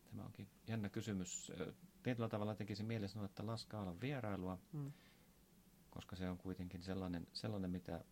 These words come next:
Speaker 1: valtaosa ihmistä odottaa.
Speaker 2: Hmm.
Speaker 1: Mutta tuota, minä odotan ehkä semmoista ehjää kokonaisuutta, koska juhlakausi on kuitenkin aika pitkä.
Speaker 2: Hmm.
Speaker 1: La Scala vierailu kestää vaan sen viikon.
Speaker 2: Hmm.
Speaker 1: Niin ehjää kokonaisuutta.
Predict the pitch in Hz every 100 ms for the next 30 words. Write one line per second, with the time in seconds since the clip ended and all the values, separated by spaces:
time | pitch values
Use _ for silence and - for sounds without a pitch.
0 | - 98 104 92 - - - 80 - -
1 | - - - - - - - - - 156
2 | 147 - - - - - - - - -
3 | - - 90 87 - 90 90 - 87 -
4 | - - - 117 139 - - - 135 143
5 | 123 117 - 123 117 160 151 120 90 92
6 | 87 80 - - - - - - - -
7 | - - - 92 - - - - - 113
8 | 123 123 117 113 107 110 104 - - 110
9 | - - 117 - - - - - 143 131
10 | 104 - 98 92 - - - - - -
11 | 107 98 92 92 - 98 - 92 92 95
12 | 90 90 - - - - 135 120 - -
13 | - - - - 87 82 - - 139 123
14 | 113 95 - 71 - - - - -